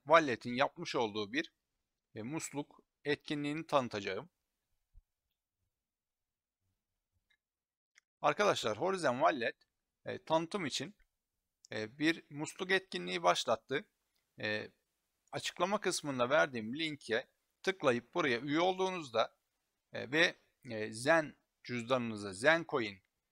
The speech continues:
e, cüzdanınızı buraya bağladığınızda her gün buraya tıklayıp Zen Coin, e, kazanabileceksiniz. Öyle hani çok aşırı yüksek miktarlarda, e, bir kazançtan bahsetmiyorum ama, e, gelirin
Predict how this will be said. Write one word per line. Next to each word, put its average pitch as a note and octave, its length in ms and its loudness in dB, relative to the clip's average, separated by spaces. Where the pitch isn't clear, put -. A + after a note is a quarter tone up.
e, G#2+ 260 -6
cüzdanınızı A#2+ 640 -2
buraya B2+ 320 0
bağladığınızda C#3 880 2
her F#3 180 8
gün D3 240 -4
buraya C#3+ 320 0
tıklayıp D3 460 0
Zen B2 500 2
Coin, C#3 340 -2
e, A2+ 180 -10
kazanabileceksiniz. E3 1160 2
Öyle D#3+ 240 2
hani D#3 260 2
çok - 340 -4
aşırı D#3 260 -2
yüksek D#3 420 -6
miktarlarda, C#3+ 800 0
e, A#2+ 200 -4
bir D#3+ 180 2
kazançtan D#3 760 2
bahsetmiyorum D3 760 2
ama, D3 320 2
e, A#2 220 -6
gelirin C3+ 720 0